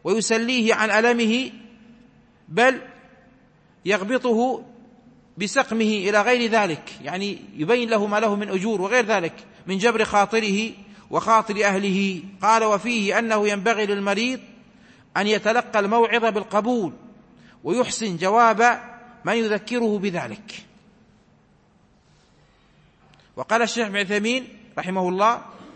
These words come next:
"لا بأس"، يعني لا شدة عليك ولا أذى، طهور، يعني هذا طهور إن شاء الله. وإنما قال النبي عليه الصلاة والسلام "إن شاء الله" لأن هذه جملة خبرية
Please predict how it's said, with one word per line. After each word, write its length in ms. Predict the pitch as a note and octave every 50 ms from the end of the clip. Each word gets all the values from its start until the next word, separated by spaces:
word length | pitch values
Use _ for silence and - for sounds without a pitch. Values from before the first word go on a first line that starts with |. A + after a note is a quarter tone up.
| - - - - - -
"لا 200 | E3 G#3 A#3+ B3
بأس"، 420 | B3 C4 G#3 G#3+ - - - - -
يعني 460 | D#3+ F#3+ F#3 G3 G#3 G#3+ A3+ A#3 - - - - - - - - - _ -
لا 160 | - D#3 F#3+ G3
شدة 480 | - A#3 A3 F#3+ F3 A#3 G#3+ - G#3+
عليك 600 | - G3+ G#3 A3 A3 G3 - - - - - - - - - - _ _ - _ _ _ _ _ _ _ _ _ _ _ _ _ _ _ _ _ _ _ _ _ -
ولا 380 | D3+ G3 A#3 A#3 A#3 G#3+ F#3 A#3
أذى، 280 | A#3+ A3+ A3 F#3+ - - - - - - - -
طهور، 560 | F#3+ F3+ G3 A#3+ A#3+ A3+ A#3 B3+ C4 A#3+ - - - -
يعني 280 | E3+ F3+ G3+ G#3+ G#3 F#3
هذا 300 | F3+ G#3+ A3+ A#3 A#3 A3
طهور 480 | A3+ G#3+ G3+ G3+ B3 B3 A3+ A3 G#3
إن 100 | A#3 A#3
شاء 240 | F#3+ - A3 - F#3+
الله. 300 | G#3 G#3 A3 F#3+ - - - - - - - - - - - -
وإنما 420 | D#3 F#3+ B3+ C4+ B3+ B3 A3+ G#3
قال 260 | F#3 - G#3 A3+ A#3+ A#3
النبي 260 | G#3+ G3+ G3+ F#3+ G3+
عليه 160 | F3+ F#3 F#3+
الصلاة 160 | E3 F#3 F3
والسلام 240 | F3 F3+ F3 G3+ E3+
"إن 100 | A#3+ A3
شاء 220 | - G3+ G#3 F3
الله" 420 | F#3+ F#3 G3 A3 A3+ G3+ D3+ - - - - - - -
لأن 180 | - E3 G3+ G3+
هذه 360 | F#3+ F#3 G#3+ A3+ A3+ A3 G#3+
جملة 300 | F#3 F3+ A3+ A3 G#3+ G#3+
خبرية 600 | - F#3 F3+ E3+ F#3+ G3 G#3 G3+ F3 D#3+ - -